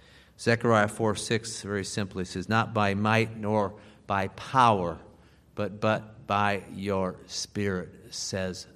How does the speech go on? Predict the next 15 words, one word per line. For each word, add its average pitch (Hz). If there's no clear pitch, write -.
the 90
Lord," 78
the -
Holy 92
Spirit. -
Let's 92
pray. -
Father, 110
we 104
thank 113
you 101
for 101
this 92
time. 104
We 87